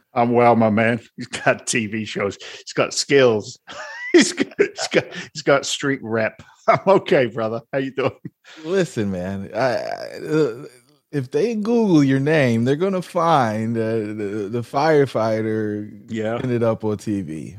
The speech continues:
Speaker 2: right?
Speaker 1: Yeah, they
Speaker 2: So,
Speaker 1: will.
Speaker 2: give, give, give 'em a little bit of your background. Don't give 'em too much. Give 'em a little
Speaker 1: Yeah,
Speaker 2: bit.
Speaker 1: no, I know it's a short show, and I like that. Um,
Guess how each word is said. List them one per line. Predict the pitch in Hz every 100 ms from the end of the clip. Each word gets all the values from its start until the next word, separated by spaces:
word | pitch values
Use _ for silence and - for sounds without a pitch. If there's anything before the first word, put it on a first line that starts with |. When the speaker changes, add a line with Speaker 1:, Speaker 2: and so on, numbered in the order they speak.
| 123
Speaker 2:
right? | 107 107 117
Speaker 1:
Yeah, | 127
they | 135
Speaker 2:
So, | 127 117
Speaker 1:
will. | 104 98 _ _ _ - - 110
Speaker 2:
give, | 180 202 175
give, | 285 359 202
give | 170
'em | 254
a | 175
little | 131 135
bit | 120 110
of | 104 95 92
your | 107
background. | 95 90 92 95 123
Don't | 156
give | 147
'em |
too | 110 120
much. | 95 78
Give | 139 139
'em |
a |
little | 101 92 165
Speaker 1:
Yeah, | 170 165 156
Speaker 2:
bit. |
Speaker 1:
no, | 151 143
I | 143
know | 156
it's | 147 135
a |
short | - 143 131
show, | - 147 127
and | 117
I |
like | 120 127 127 120
that. | - 101 98 -
Um, | 120 120 120